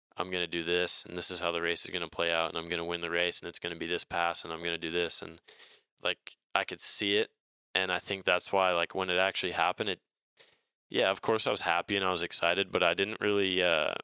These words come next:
I don't think I came across as amped as I was the first time I did it, because it's almost like a, not a numb feeling, but a numb feeling, you know? Like, I've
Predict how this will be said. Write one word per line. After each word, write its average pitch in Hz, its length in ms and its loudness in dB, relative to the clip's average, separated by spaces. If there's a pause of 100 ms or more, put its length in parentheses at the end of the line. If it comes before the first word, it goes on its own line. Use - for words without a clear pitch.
(260)
I - 40 4
don't 104 140 0
think 107 140 0
I 104 80 2
came 98 240 -2
across 92 560 2
as 87 340 0 (840)
amped 95 260 0
as 87 120 0
I 87 60 -2
was 90 220 0
the 87 80 -12
first 90 300 -4
time 85 200 -6
I 82 60 -6
did 82 160 -6
it, 85 140 -6
because 90 320 -6
it's 90 200 -2
almost 95 320 -2
like 95 160 -4
a, 87 280 0 (520)
not 131 160 0
a 117 40 0
numb 92 300 0
feeling, 95 440 -4
but 85 240 0 (140)
a 87 80 -4
numb 87 240 -6
feeling, 90 420 -8
you 90 100 -10
know? 87 180 -6
Like, 87 200 -4
I've 98 180 -6